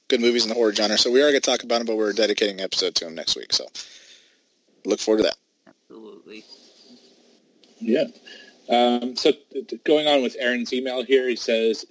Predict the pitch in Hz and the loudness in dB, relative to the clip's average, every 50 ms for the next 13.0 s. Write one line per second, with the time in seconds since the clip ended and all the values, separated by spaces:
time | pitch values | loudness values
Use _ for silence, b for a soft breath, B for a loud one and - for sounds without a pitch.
0 | _ - 139 123 156 208 226 214 202 196 175 151 - 147 147 147 139 139 135 - | _ -2 -2 0 2 2 2 4 4 2 2 2 2 4 4 4 4 4 2 4
1 | 135 120 - - 113 110 117 123 123 120 117 117 113 107 - - 117 117 120 127 | 2 2 2 0 -2 0 0 2 2 2 2 2 2 0 0 0 2 2 2 2
2 | 127 127 104 107 107 - 113 120 127 127 127 117 107 - - 107 95 95 - - | 0 -2 -4 -6 0 2 4 4 6 6 4 4 2 0 0 -2 -2 -2 -4 -8
3 | 87 85 82 80 - _ b b b b b b - 127 151 147 - 147 143 135 | -12 -14 -14 -16 -18 _ b b b b b b 0 0 2 4 4 4 4 4
4 | - - 147 147 147 151 143 - 117 117 110 - 139 135 127 - 127 110 113 110 | 0 -2 -2 0 0 0 -2 -2 0 -2 0 0 0 0 2 2 2 4 2 2
5 | - - - - 131 127 117 - - 131 120 123 120 110 - 101 104 110 117 107 | 0 -2 -2 2 2 2 2 4 4 4 4 6 4 2 0 0 0 0 0 0
6 | - - 117 113 110 107 113 - - 120 107 110 104 101 - 110 101 98 - - | 2 2 2 4 4 2 2 2 2 2 2 2 2 0 0 -2 -8 -10 -4 0
7 | 131 131 123 - - 139 131 131 135 B B B B B B 113 113 110 - _ | 2 2 4 4 2 2 2 0 -4 B B B B B B 2 2 2 0 _
8 | _ _ - 156 156 143 151 139 127 120 - - 131 127 - - - - - - | _ _ 0 0 0 2 4 4 4 4 2 0 -2 -2 -2 -2 -8 -12 -6 -4
9 | 131 135 127 120 110 104 - - - 127 127 127 135 135 117 104 101 98 107 113 | -2 0 2 2 0 0 -2 -2 2 2 4 4 4 2 0 0 0 2 2 2
10 | 117 120 120 117 104 - - - - 110 113 101 98 104 110 107 101 - - - | 2 2 0 -2 -2 -6 -8 -6 -2 0 0 2 2 2 2 2 0 0 -4 -4
11 | 120 110 120 135 139 131 - 127 117 117 117 - - 135 127 127 131 135 127 123 | -2 0 2 2 2 2 2 2 2 2 0 0 0 0 2 2 2 2 0 0
12 | 113 101 104 104 95 - 110 113 110 - 117 104 104 95 90 90 - - - | -2 -2 -4 -6 -2 0 0 0 0 0 0 -2 -2 -2 -6 -14 -12 -12 -14